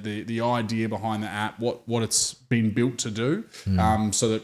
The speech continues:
Speaker 1: you know, people get a better idea of what it is that you're
Speaker 2: Yeah.
Speaker 1: actually working with.
Speaker 2: Yeah, well, this, this app is really supposed to bring a lot of, you know, enjoyment, happiness, um, you know, some really great times. It's, it's supposed to give you, make your future look,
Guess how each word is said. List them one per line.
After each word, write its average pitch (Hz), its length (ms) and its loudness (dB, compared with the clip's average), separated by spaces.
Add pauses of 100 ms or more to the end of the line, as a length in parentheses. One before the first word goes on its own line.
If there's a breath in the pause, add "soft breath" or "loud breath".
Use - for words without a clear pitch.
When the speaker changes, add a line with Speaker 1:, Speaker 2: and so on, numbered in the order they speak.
Speaker 1:
you 113 80 -4
know, 101 100 -4
people 110 240 -2
get 107 140 -2
a 98 40 -4
better 104 300 -4
idea 98 380 -2
of 92 100 -6
what 101 140 -4
it 95 140 -6
is 98 160 -4
that 98 140 -6
you're 98 140 -8
Speaker 2:
Yeah. 82 60 -2
Speaker 1:
actually 92 280 -6
working 107 340 -6
with. 104 100 -10 (680 loud breath)
Speaker 2:
Yeah, 104 140 12
well, 120 100 12
this, 185 440 8
this 110 280 6
app 98 320 4
is 95 200 0
really 98 280 4
supposed 98 560 0
to 90 60 -6
bring 92 480 2
a 87 80 -4
lot 92 280 2
of, 90 320 0
you 98 80 -2
know, 87 100 0
enjoyment, 98 680 2
happiness, 92 920 0
um, 90 640 2
you 95 80 0
know, 90 120 2
some 95 260 0
really 98 220 2
great 87 320 -2
times. 82 500 -6
It's, - 200 -8
it's 98 180 -6
supposed 123 380 2
to 107 60 -4
give 95 320 -4
you, 90 680 0
make 95 260 -4
your 87 80 -4
future 92 420 -6
look, 85 320 -6